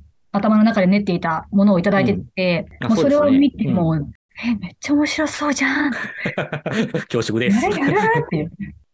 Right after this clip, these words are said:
Speaker 1: 十月の前半ですね。本当に上旬にいただいてますね。
Speaker 2: あ。あー、でもそっから初放送が多分十一月の中旬なんで、
Speaker 1: うん。
Speaker 2: まあまあ、構想というか、まあ、二人でお話もさせてもらって、
Speaker 1: うん、うん。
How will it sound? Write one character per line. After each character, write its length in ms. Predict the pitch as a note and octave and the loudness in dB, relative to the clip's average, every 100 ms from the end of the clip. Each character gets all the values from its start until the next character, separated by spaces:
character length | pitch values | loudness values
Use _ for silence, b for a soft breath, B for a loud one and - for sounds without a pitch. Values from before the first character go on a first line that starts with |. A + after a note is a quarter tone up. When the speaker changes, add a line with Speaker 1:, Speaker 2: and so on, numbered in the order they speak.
| _ _ | _ _
Speaker 1:
十 240 | G3 F4 F4 | 0 2 2
月 360 | F4 E4+ E4 | 0 -2 -2
の 140 | D4 C4 | 2 4
前 180 | G#3+ | 4
半 160 | C4+ C#4 | 4 4
で 60 | - | 2
す 60 | |
ね。 80 | D3+ - | -6 -4
本 140 | B3+ A#3 | -2 2
当 100 | B3 | 2
に 160 | A#3 F#3+ F3+ | 2 0 -2
上 200 | A3 A#3 | 0 2
旬 220 | A3 A3+ A3+ | 2 4 4
に 180 | A3+ | 4
い 60 | - - _ | 0 -12 _
た 80 | G3+ | 0
だ 60 | G3+ | 0
い 60 | |
て 80 | F#3+ | 2
ま 140 | F#3+ | 0
す 120 | G3 B3 | -2 -6
ね。 240 | C#4 B3+ - | -8 -10 -8
Speaker 2:
あ。 480 | G2+ G2 F#2 F#2 F#2 | -6 -4 -4 -6 -6
あ 20 | |
ー、 20 | |
で 80 | C3 | -4
も 60 | |
そ 120 | A#2+ C#3+ | -4 -4
っ 60 | |
か 140 | - E3+ | -2 -2
ら 100 | G#2 | -2
初 240 | C#3+ C#3 | -4 -4
放 180 | C#3 C#3 | -2 -2
送 180 | - F#2+ | -2 -6
が 80 | |
多 120 | G2 F#2+ | -6 -6
分 100 | F#2 | -4
十 120 | A2 | -4
一 140 | G#2 | -4
月 180 | A2+ - | -6 -6
の 100 | F2 | -10
中 220 | - G2 | -6 -6
旬 180 | F#2 F#2+ | -4 -6
な 140 | F#2+ | -6
ん 80 | E2 | -8
で、 240 | E2+ F2 - | -6 -6 2
Speaker 1:
う 60 | |
ん。 260 | G#3 E3+ D#3 - - | 2 2 -4 -12 -8
Speaker 2:
ま 120 | D3+ | -4
あ 80 | A2 | -2
ま 280 | A2+ F#2 E2+ | -2 -4 -8
あ、 20 | |
構 200 | - B2+ | -4 -4
想 520 | A#2+ C3 B2 A#2+ A#2+ - | -2 -2 -2 0 -2 -4
と 80 | F#2+ | -8
い 20 | |
う 40 | |
か、 100 | F2 | -6
ま 140 | F#2+ G2 | -6 -8
あ、 40 | |
二 60 | - | -8
人 220 | G#2+ G#2+ | -4 -2
で 60 | F#2+ | -4
お 60 | |
話 240 | G2 F#2+ G2 | -4 -6 -8
も 80 | |
さ 100 | G#2 | -10
せ 60 | G2 | -8
て 80 | G2 | -6
も 80 | F#2+ | -6
ら 80 | |
っ 60 | D#2+ | -10
て、 340 | - - E3+ C#3+ - | -12 -10 -8 -10 -8
Speaker 1:
う 60 | E3+ | -4
ん、 40 | |
う 20 | |
ん。 140 | D#3+ | -4